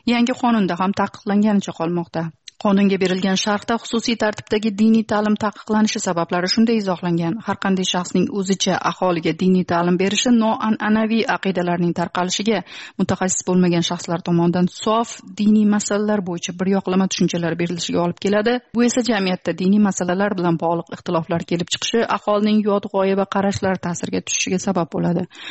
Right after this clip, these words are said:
Shu maqsadda diniy ta'lim muassasasidan tashqarida diniy ta'lim berish noqonuniy faoliyat sifatida belgilandi, deyiladi Vijdon erkinligi va diniy tashkilotlar to'g'risidagi qonunning yangi tahririga berilgan sharhda.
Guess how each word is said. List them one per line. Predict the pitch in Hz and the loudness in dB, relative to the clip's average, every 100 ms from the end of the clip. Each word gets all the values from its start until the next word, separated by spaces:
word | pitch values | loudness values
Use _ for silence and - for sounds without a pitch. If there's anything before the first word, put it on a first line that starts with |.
| - - | -12 0
Shu | 196 | 2
maqsadda | 180 - 185 - | 2 0 -2 -2
diniy | 220 208 208 - | 0 2 2 2
ta'lim | 214 220 196 185 | 0 2 2 0
muassasasidan | 185 - 180 170 175 170 | -4 -6 -6 -4 -2 0
tashqarida | 190 196 - 220 226 233 - - - 208 | 0 -2 0 0 0 -2 -4 -14 -4 2
diniy | 220 226 214 | 4 4 2
ta'lim | 226 214 214 190 | 2 4 4 2
berish | 196 196 233 - - - _ | 0 0 0 -4 -16 -20 _
noqonuniy | 208 220 226 226 214 202 208 - | 2 4 2 2 4 4 2 2
faoliyat | 185 180 190 | 0 0 -2
sifatida | - 175 185 180 175 | -2 -4 -2 -2 0
belgilandi, | 175 180 175 170 170 | -2 2 2 2 -2
deyiladi | 170 165 165 208 226 - - | -2 -2 0 0 -2 -10 -8
Vijdon | 196 202 208 277 214 | -2 0 0 0 -2
erkinligi | - 208 202 196 208 | -2 -2 0 0 2
va | 190 196 | 2 2
diniy | 196 196 | 2 0
tashkilotlar | 190 - 180 196 185 | -2 -4 -2 -2 -2
to'g'risidagi | 175 170 - 165 180 196 - - _ - | -2 -4 -6 -4 -2 -2 -4 -18 _ 0
qonunning | 190 180 170 170 185 226 - 170 185 | 2 4 4 4 2 0 -4 -2 0
yangi | 190 175 - | 2 0 -2
tahririga | 160 - 175 185 196 | -4 -2 -2 0 0
berilgan | 190 175 165 165 | 0 2 0 2
sharhda. | 170 - - | -2 -2 -2